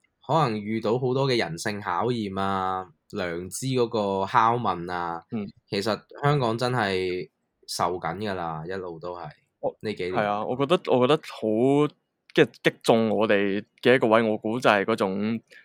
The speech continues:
Speaker 2: 嚟自於你日常決定嘅嗰種，即係痛楚嘅感覺吖嘛。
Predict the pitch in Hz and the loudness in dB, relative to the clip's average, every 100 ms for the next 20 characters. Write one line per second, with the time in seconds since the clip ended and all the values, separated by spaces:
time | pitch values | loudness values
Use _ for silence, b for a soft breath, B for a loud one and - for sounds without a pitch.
0 | b b _ _ - 107 101 123 113 135 | b b _ _ 2 2 2 -4 -4 0
1 | 151 113 110 104 - 90 85 - 113 - | 4 4 4 0 -2 -4 -6 -10 -12 -4
2 | 98 95 98 104 110 113 98 101 113 117 | -2 -2 -2 -2 0 0 0 -2 -2 -2
3 | - _ _ - - 113 110 - 87 117 | -4 _ _ -8 0 2 2 -2 2 4
4 | 95 87 104 78 82 98 | 2 -2 -2 -2 -2 -6